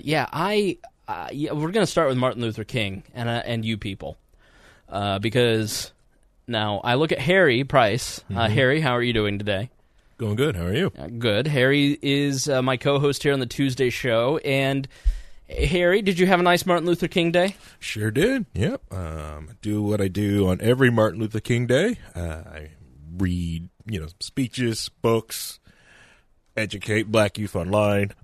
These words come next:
Speaker 2: Um, <laughs>
Speaker 1: Is that true?
Speaker 2: Yeah, yeah, yeah. I'd like to, like, find some young, up-and-coming, um, crap poster and decide to, uh, just, like, hammer their world out with, like, just go, like,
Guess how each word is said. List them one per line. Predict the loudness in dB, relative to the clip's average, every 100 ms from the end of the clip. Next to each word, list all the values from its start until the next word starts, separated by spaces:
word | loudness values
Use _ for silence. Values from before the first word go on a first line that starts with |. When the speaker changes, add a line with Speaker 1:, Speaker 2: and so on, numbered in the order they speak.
| -16
Speaker 2:
Um, | -12 -10 -10 -10 -10 -6 -4 -2 -2 -2 -4 -10 -2
<laughs> |
Speaker 1:
Is | -2 4
that | 4 4
true? | 2 0 0 -10 -20 -18 -18 -18 -20 -20 _
Speaker 2:
Yeah, | 4 4 4 0
yeah, | 4 4 2 2
yeah. | 4 4
I'd | 4
like | 4 2
to, | 4 2 2 2
like, | 0 0
find | 2 4 6 2
some | -2 0
young, | 2 2 2 -2 -2
up-and-coming, | -2 0 0 2 2 2 2 -2 -6 -12 _
um, | -6 -4 -6 -8 -16 -20 _ _ 0
crap | 2 2
poster | 2 0 2 4 4 4 -2 -20 -20 -8
and | -2 0 2 2
decide | 0 4 4 4 2
to, | 0 0 2 2
uh, | 2 0 -2 -4
just, | -4 -2
like, | -2 -4 -10
hammer | 0 2 6 6
their | 6
world | 4 4 4
out | 0 -2
with, | -8
like, | -8 -12 -10
just | -10 -8
go, | 0 2 2
like, | 0 -2